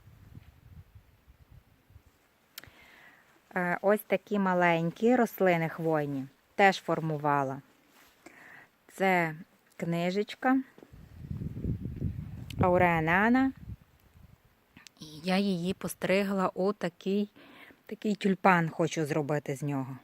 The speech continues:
Подивимось, що це перша стрижка, що з цього вийде. Буде видно уже після другої, третьої, під кінець сезону, я думаю, вже буде видно трішки. А так поки що ще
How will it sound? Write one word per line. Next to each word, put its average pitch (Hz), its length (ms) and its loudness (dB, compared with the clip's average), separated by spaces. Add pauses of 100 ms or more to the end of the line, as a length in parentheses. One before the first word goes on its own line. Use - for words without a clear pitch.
(1700)
Подивимось, 143 600 -4
що - 260 -4
це 175 160 0
перша 160 380 -2
стрижка, 233 480 -2
що - 240 -6
з - 60 -10
цього 170 380 -2 (580)
вийде. 160 440 0 (140)
Буде 165 340 -4
видно 160 500 -2
уже 165 440 -4
після 156 300 -8
другої, 202 500 0
третьої, 190 640 0 (280)
під - 160 -14
кінець 196 320 0
сезону, 202 560 4
я 170 140 2
думаю, 196 400 0
вже 175 240 2
буде 180 260 0
видно 151 400 2
трішки. - 460 -10 (540)
А 175 100 0
так 247 360 0
поки 220 280 -2
що - 360 0
ще 214 460 0